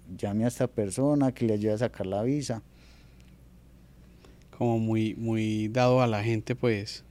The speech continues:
Speaker 1: Sí.
Speaker 2: ¿Cuántos, cuántos empleados tenés? ¿Cuántos colaboradores?
Speaker 1: Ritual somos sesenta.
Speaker 2: ¿Y en la otra empresa?
Speaker 1: En Mobles estamos como por treinta.
Speaker 2: ¿Y alguna historia de algún, de algún colaborador, de algún trabajador de alguna de tus empresas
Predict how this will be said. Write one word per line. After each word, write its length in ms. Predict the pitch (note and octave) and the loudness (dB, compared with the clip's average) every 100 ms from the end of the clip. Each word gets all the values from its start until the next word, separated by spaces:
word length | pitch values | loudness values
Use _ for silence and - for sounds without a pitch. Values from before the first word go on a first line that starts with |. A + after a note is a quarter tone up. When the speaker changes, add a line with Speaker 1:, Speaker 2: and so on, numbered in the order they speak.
| - - | -20 -12
Speaker 1:
Sí. 260 | - G#2+ F2+ - - - - - | -4 -4 -6 -16 -20 -20 -20 -8
Speaker 2:
¿Cuántos, 320 | - A#2+ C#3 | -2 -2 -2
cuántos 580 | - C3 A2+ - B2+ B2+ | -2 0 0 2 0 2
empleados 400 | A#2+ A2+ A2 A#2 | 0 2 0 0
tenés? 400 | A2 A2 G#2 - | -2 -2 -2 -6
¿Cuántos 280 | - A2 A#2+ | -4 -4 -4
colaboradores? 840 | - G#2+ G#2 G#2 G#2 G2+ G#2 - - - - - - | 0 0 2 0 -2 -2 -8 -14 -20 -20 -20 -20 -16
Speaker 1:
Ritual 380 | F#2+ - C3 | -14 -6 -4
somos 260 | C3 A2 G#2 | -2 -4 -4
sesenta. 480 | G2+ F2 F#2 - - - - - - - - | -6 -6 -8 -10 -20 -20 -20 -20 -20 -8 -2
Speaker 2:
¿Y 60 | |
en 60 | A2+ | 0
la 80 | G#2+ | 0
otra 160 | A#2+ | 0
empresa? 380 | A#2+ A#2 G#2 G2 - - | 0 0 0 -6 -12 -16
Speaker 1:
En 180 | F#2+ F#2+ | -8 -4
Mobles 680 | G#2 A#2+ C3+ C3+ B2+ A#2 - | -2 -2 -2 -2 -2 -4 -10
estamos 420 | - G2 G2 A2 | -10 -8 -6 -8
como 240 | - G#2 F#2+ | -8 -10 -8
por 240 | - F2+ | -10 -12
treinta. 560 | - G#2+ G2 F2 - - - - - - - - - - - | -10 -6 -6 -8 -12 -20 -20 -20 -20 -20 -20 -20 -20 -20 -4
Speaker 2:
¿Y 60 | B2 | -2
alguna 280 | A#2 A2+ B2+ | 0 -2 -4
historia 340 | B2+ C3 B2+ | -2 0 2
de 60 | A#2+ | 2
algún, 540 | A2 A2 G#2+ G#2+ A2 - - - - - | 0 -4 -6 -6 -8 -14 -20 -20 -20 -16
de 120 | A2+ G#2+ | -8 -6
algún 300 | G#2+ A2 G#2+ | -6 -6 -6
colaborador, 760 | B2 A2+ A2+ G#2 G2+ G#2+ A#2+ | -4 0 0 0 -2 0 0
de 100 | A2+ | -2
algún 280 | G#2 G2+ G2+ | -4 -6 -8
trabajador 540 | A#2+ A2+ G#2+ G2+ F#2+ | -4 -2 -2 -4 -6
de 80 | G2+ | -6
alguna 220 | A2+ A#2+ | -4 -2
de 60 | A2+ | -4
tus 180 | - G#2+ | -4 -4
empresas 580 | G#2 G2+ G2 A#2 A#2+ | -4 -4 -4 -4 -6